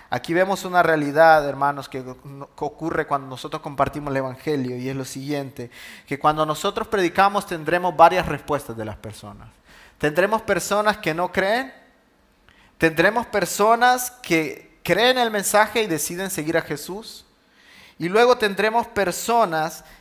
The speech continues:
que creen y aparentan seguir a Jesús, pero no de una manera genuina.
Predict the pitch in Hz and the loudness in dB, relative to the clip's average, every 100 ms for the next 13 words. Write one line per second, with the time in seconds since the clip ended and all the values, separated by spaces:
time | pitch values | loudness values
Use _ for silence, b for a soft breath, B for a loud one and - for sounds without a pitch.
0 | B _ - 165 156 147 - _ - 220 | B _ -2 0 0 -6 -20 _ 2 4
1 | 254 240 196 160 143 156 185 220 226 214 | 6 4 2 0 4 4 4 0 0 0
2 | 214 170 202 196 175 - 208 165 135 - | -2 0 0 0 -4 -8 -10 -10 -10 -4
3 | 143 143 147 160 151 143 151 151 127 131 | -4 -2 -4 -4 -6 -8 -4 -4 -4 -4
4 | 131 - 131 120 123 135 117 104 | -4 -6 -10 -12 -10 -10 -12 -14